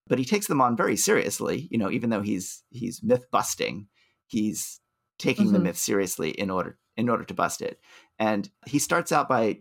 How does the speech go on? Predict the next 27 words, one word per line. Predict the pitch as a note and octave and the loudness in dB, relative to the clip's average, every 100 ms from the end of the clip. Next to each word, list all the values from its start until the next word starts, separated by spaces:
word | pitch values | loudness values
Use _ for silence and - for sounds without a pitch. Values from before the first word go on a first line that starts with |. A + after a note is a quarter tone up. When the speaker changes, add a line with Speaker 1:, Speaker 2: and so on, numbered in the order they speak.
| _ | _
Speaker 1:
taking | B2 A#2+ G#2+ | -4 0 0
on | G#2 | 2
the | G2 | 0
whole | G#2 G2+ E2+ - | 2 2 0 -4
dead | - G#3 - | 0 0 0
kingfisher | - A2+ G2 - F2+ | -6 -4 -4 -6 -4
hanging | F#2 F#2 | -4 -4
by | F#2 E2 | -2 -2
the | D#2+ | -2
bill | F2+ E2 - _ _ _ _ - | -2 -2 -4 _ _ _ _ -4
idea. | F2+ E2 - - _ _ _ _ _ _ _ _ | 0 0 -2 -10 _ _ _ _ _ _ _ _
And | A2 | -2
Brown | G#2+ A#2+ D3 | 2 4 4
says, | - G#2 F#2+ E2 - _ | 2 2 2 0 -6 _
"So | - A#2+ G2+ - - | 0 2 2 0 -4
I | G2 | -2
took | D#3 D#3 | -2 -2
a | |
kingfisher | - A2+ F#2 - - B2+ - _ _ _ - | -4 -4 -4 -4 -4 -4 -8 _ _ _ -8
and | G#2 | -4
I | E2+ - | -4 -6
hung | - A#2+ B2+ | -4 -2 0
it | |
up | G2+ - | 0 0
by | F#2 | 2
its | F#2+ - | 2 -2
bill | - B1 A#2+ B2 | -4 -4 -2 -4